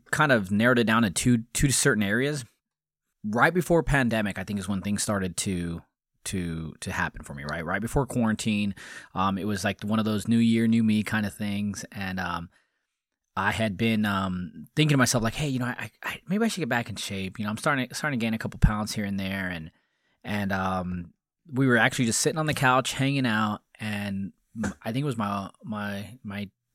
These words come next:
five-year-old at the time, six-year-old at the time. And he, he goes, "Man, Dad, you're fat." And it was just one of those moments that just kinda hit me like, "Dang, kids are,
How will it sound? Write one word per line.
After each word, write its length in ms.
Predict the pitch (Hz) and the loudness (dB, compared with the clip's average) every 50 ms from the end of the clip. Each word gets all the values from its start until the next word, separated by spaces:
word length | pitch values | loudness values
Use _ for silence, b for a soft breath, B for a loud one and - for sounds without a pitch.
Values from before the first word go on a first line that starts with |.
| _ - | _ 2
five-year-old 440 | 127 110 117 120 117 117 104 101 98 | 4 6 6 6 4 2 0 -2 -4
at 60 | 98 | -8
the 60 | 95 | -10
time, 380 | - - 113 107 104 107 107 - | -6 -4 -2 0 2 2 2 0
six-year-old 640 | - - - - - - 127 113 - 113 104 101 95 | -2 -2 -4 -2 0 0 0 2 2 2 2 2 0
at 100 | 101 92 | -2 -4
the 80 | - | -2
time. 200 | 117 107 104 101 | -2 -2 0 -2
And 60 | 101 - | -2 -2
he, 160 | 117 117 110 | -2 -2 -2
he 180 | 104 - - 117 | -4 -6 -8 -8
goes, 160 | 101 80 - | -8 -8 -10
"Man, 260 | 127 147 156 143 110 | -10 -8 -8 -8 -8
Dad, 320 | 101 107 107 107 107 - - _ _ - - - - - - _ _ _ _ _ _ _ _ - | -8 -8 -8 -8 -10 -12 -16 _ _ -10 -6 -6 -6 -6 -8 _ _ _ _ _ _ _ _ -2
you're 140 | 214 208 - | 0 0 0
fat." 460 | - - - - - 247 - - - _ _ _ _ _ _ _ _ _ _ _ _ _ _ _ _ _ - | -2 -4 -4 0 4 4 4 2 0 _ _ _ _ _ _ _ _ _ _ _ _ _ _ _ _ _ -4
And 80 | - 147 | 0 4
it 40 | 165 | 4
was 120 | 160 143 | 4 6
just 160 | 160 143 113 | 4 2 2
one 160 | 123 135 151 | 2 2 4
of 60 | 160 165 | 6 6
those 160 | 151 123 104 | 4 4 4
moments 380 | 110 117 123 127 123 107 - | 2 2 4 4 2 2 0
that 140 | - 107 95 | -2 -4 -4
just 160 | - 98 - | -4 -6 -4
kinda 200 | - 120 117 104 | -2 -2 -4 -4
hit 240 | 92 - 120 123 - | -2 -2 -4 -4 -4
me 160 | 110 98 92 | -4 -8 -8
like, 400 | 90 92 90 87 87 85 - - _ _ _ _ _ _ _ _ 92 - | -6 -6 -6 -8 -8 -12 -16 -20 _ _ _ _ _ _ _ _ _ -8
"Dang, 520 | 104 104 113 117 113 110 104 101 98 90 - | -4 -2 -2 0 0 -2 -2 -4 -6 -8 -6
kids 340 | - 127 123 127 113 107 101 | -4 -2 -2 -2 -2 -4 -4
are, 340 | 92 87 87 80 78 - | -4 -4 -4 -6 -6 -10